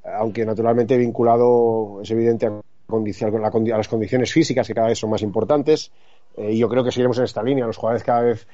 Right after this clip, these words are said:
serán más grandes, los jugadores cada vez estarán mejores preparados físicamente, pero habrá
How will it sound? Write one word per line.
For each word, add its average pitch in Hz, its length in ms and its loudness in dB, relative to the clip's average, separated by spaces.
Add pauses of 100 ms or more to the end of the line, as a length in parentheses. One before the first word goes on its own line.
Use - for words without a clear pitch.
(220)
serán 127 280 0
más 120 160 0
grandes, 165 480 2
los 131 140 -8
jugadores 120 260 -2
cada 123 140 -2
vez 117 80 -2
estarán 123 340 -2
mejores 131 280 0
preparados 127 300 0
físicamente, 143 600 0 (300)
pero 131 160 2
habrá 170 260 6